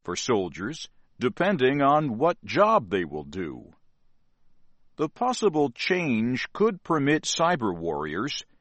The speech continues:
soldiers who fight the enemy in cyberspace to have more body fat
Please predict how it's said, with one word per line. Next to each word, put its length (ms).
soldiers 640
who 320
fight 400
the 200
enemy 480
in 240
cyberspace 1160
to 180
have 340
more 400
body 540
fat 520